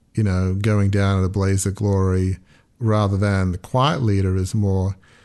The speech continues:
"Let's get it done. Let's not worry about who gets the credit, and let's be patient. And if it doesn't happen this year, then maybe it's next year." It's a different, frankly, more practical and also,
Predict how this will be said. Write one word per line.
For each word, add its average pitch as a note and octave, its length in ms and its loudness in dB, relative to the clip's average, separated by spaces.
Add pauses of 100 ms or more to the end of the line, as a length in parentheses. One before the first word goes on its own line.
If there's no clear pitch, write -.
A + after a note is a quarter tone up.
(240)
"Let's C#3+ 240 -2
get A2+ 200 0
it G#2+ 140 -2
done. A2 280 0
Let's G2 200 -2
not A#2+ 140 -2
worry A2+ 220 0
about A2 220 0
who A2 100 0
gets G#2+ 220 -2
the - 100 -4
credit, G#2 420 -4
and G#2 100 -2
let's G#2 200 -2
be A#2 160 -2
patient. - 480 -4
And - 100 -6
if F2 100 -6
it - 60 -6
doesn't F#2+ 280 -2
happen G2 320 -2
this G#2 220 -2
year, A2+ 140 0
then G2 160 -2
maybe F#2 280 -2
it's G#2+ 160 -4
next B2 300 -4
year." D#2+ 220 -4
It's E2 160 -6
a A#2 60 0
different, B2 500 -2
frankly, C3 500 -2
more G2 240 0 (260)
practical G#2 720 -2
and G2 200 -2
also, F#2 640 -2